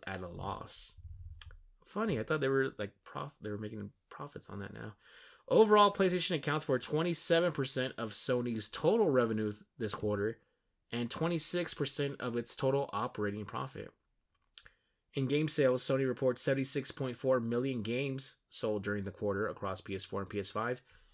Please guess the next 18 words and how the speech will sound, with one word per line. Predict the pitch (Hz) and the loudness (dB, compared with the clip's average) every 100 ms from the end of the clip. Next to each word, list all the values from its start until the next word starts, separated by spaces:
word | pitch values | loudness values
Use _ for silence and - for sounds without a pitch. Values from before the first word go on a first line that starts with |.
| _ _ - | _ _ -6
As | 113 123 | -2 0
for | - 123 | 4 4
lifetime | 127 143 - 143 | 4 2 2 0
sales, | 131 127 123 117 | 2 2 2 2
God | 117 123 | 0 0
of | 110 | 2
War | 117 113 | 2 2
has | 117 107 | 2 -2
been | 110 | -2
its | 104 101 | -2 -2
biggest | 120 143 123 - | 0 0 2 2
seller, | 110 98 95 95 - _ _ _ - | 0 -2 -2 -4 -10 _ _ _ -8
at | 107 - | -6 -4
nineteen | 127 165 277 247 - 262 247 | 2 2 2 0 0 0 -2
point | 196 214 | -2 -2
five | 190 190 185 | 0 0 0
million | 147 139 160 190 208 190 | -2 0 0 2 2 0
copies. | - 185 180 95 92 - - | -2 -4 -4 -8 -8 -6 -8